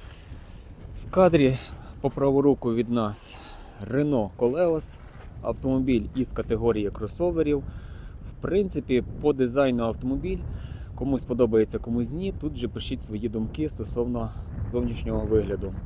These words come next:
Але якщо взяти в доброму стані, то автомобіль до-, досить таки добре служить. Дві тисячі восьмий рік, вісім шістсот, чотири на чотири, два і нуль дизель, двісті двадцять п'ять тисяч заявлений пробіг від продавця. На шинах с-,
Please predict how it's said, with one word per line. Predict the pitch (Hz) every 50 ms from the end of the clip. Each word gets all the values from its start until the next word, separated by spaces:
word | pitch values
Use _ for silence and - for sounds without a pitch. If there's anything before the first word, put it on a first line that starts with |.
| - - - - - - - -
Але | 101 104 113
якщо | 117 - - 156
взяти | 143 147 139 - 135
в | 117
доброму | 131 131 113 117 123 127 127
стані, | 123 - - 113 - - -
то | - 117
автомобіль | 107 104 117 117 113 117 156 165 151 120 113
до-, | 123 131
досить | 123 120 107 110 139 151 - - 143 -
таки | 120 104 - 110
добре | 95 117 127 120 113 120
служить. | - - - 104 107 95 - 95 - - - - - -
Дві | - 107 135
тисячі | - 143 135 - 123 - - 110
восьмий | 101 107 101 - - 107 113
рік, | 170 180 - - - -
вісім | 123 123 - - 113 104
шістсот, | 95 - 104 - - - - 170 180 - - - - - - - - - - - -
чотири | - - 117 - 127 113 113 107
на | 101 104
чотири, | - - - - 175 180 170 151 123
два | - 107 113 107
і | 107 104
нуль | 101 104 101
дизель, | 104 95 147 170 156 147 123
двісті | 98 95 110 - - 104
двадцять | - 104 95 - - -
п'ять | - 156 147 143
тисяч | - 139 - - 123
заявлений | 104 104 107 107 113 117 113 110 107 107 101
пробіг | - - - 131 151 143 135 - - - - - - - - - - -
від | 120 113
продавця. | - - 117 107 110 104 98 - - 101 95 95 - - - - - - - - - - - - -
На | 104 127 135
шинах | 135 - - 143 127 120 117 110 -
с-, | - - -